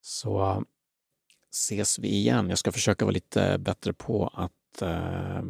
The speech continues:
som jag sagt, eh, lägga upp de här livestreamsen. Jag vet oftast inte i förväg så riktigt när jag har tid och sådär, så jag,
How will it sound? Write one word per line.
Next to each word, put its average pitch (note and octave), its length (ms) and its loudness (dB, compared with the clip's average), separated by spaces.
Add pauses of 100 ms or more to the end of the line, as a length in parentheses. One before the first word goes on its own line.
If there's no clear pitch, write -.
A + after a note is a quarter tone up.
(260)
som - 220 -6
jag F#2 100 -2
sagt, - 400 -6
eh, F2+ 400 -6
lägga F2+ 340 -4
upp F2 140 -6 (360)
de - 60 -6
här E2 240 -6 (200)
livestreamsen. E2+ 560 -4
Jag F2 60 -2
vet E2+ 200 -2
oftast - 300 -4
inte F2 200 -6
i - 20 -4
förväg F2 480 -4
så - 100 -6
riktigt F2+ 240 -8
när E2+ 120 -10
jag - 60 -16
har - 100 -12
tid - 260 -8
och F2+ 60 -8
sådär, D#2+ 280 -6
så - 160 -6
jag, F2+ 140 -4